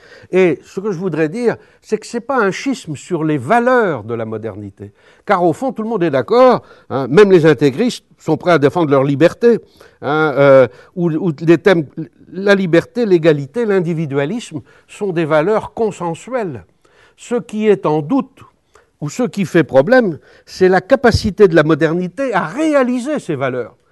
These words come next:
Autrement dit, c'est le problème de la grâce. La modernité n'a plus la grâce. Ça, les postmodernes. C'est un petit peu comme dans la crise du seizième siècle. Tout le monde voulait être chrétien.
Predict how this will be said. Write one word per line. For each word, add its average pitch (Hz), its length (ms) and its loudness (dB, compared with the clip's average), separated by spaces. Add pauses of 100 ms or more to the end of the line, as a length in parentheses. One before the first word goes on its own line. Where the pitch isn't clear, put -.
(300)
Autrement 214 340 -6
dit, 277 180 -8 (320)
c'est - 140 -6
le 175 60 -10
problème 208 340 -6
de 156 80 -2
la 151 140 0
grâce. 139 540 -6 (400)
La 135 80 -8
modernité 156 540 -6
n'a 151 140 -6
plus 156 160 -10
la 131 100 -6
grâce. 120 480 -16 (220)
Ça, 247 160 -8
les 165 100 -6
postmodernes. 110 600 -14 (1500)
C'est - 100 -10
un 190 60 -4
petit 202 160 -12
peu 247 100 -8
comme 196 160 -8
dans 156 100 -4
la 156 120 0
crise 202 320 -8
du 139 100 -10
seizième 139 420 -8
siècle. - 380 -10 (480)
Tout 185 60 -10
le 208 80 -6
monde 240 180 -4
voulait 185 200 -4
être 160 180 -6
chrétien. 240 500 -10